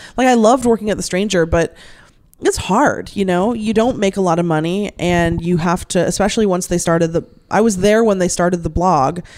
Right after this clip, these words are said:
and suddenly everyone's workload quadrupled, because it's like, you still have to make the physical paper every week. You have to write,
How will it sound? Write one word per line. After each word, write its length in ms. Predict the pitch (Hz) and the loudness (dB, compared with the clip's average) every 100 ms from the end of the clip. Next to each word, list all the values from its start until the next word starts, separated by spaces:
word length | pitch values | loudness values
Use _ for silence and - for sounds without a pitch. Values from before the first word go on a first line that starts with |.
| - - | -20 -6
and 160 | 190 | -4
suddenly 420 | 190 202 208 196 - | 0 0 2 -2 0
everyone's 460 | 180 190 190 185 | 0 2 2 0
workload 720 | 175 180 - 185 170 170 175 - - _ _ _ _ | 0 -2 0 4 4 4 0 -6 -20 _ _ _ _
quadrupled, 720 | - 202 185 294 - - 160 | 2 2 4 2 2 -2 -2
because 280 | 175 190 180 | -2 -2 -2
it's 120 | 175 | 0
like, 200 | 180 170 | 0 0
you 100 | 196 | -2
still 300 | 170 - 208 | -4 0 0
have 220 | 226 220 - | 0 -2 -2
to 100 | 185 | -4
make 480 | 165 175 175 175 | -2 -2 -2 -2
the 300 | - 170 160 - _ _ | 0 2 0 -6 _ _
physical 420 | - 185 185 156 | -2 -2 -2 -2
paper 500 | - 233 - 127 131 | 0 0 0 -2 0
every 240 | 156 156 | -2 -2
week. 380 | 147 143 147 - | -4 -4 -6 -8
You 140 | 170 170 | -2 -2
have 120 | - | -2
to 120 | 165 | -4
write, 420 | 160 165 170 - | -2 0 0 -2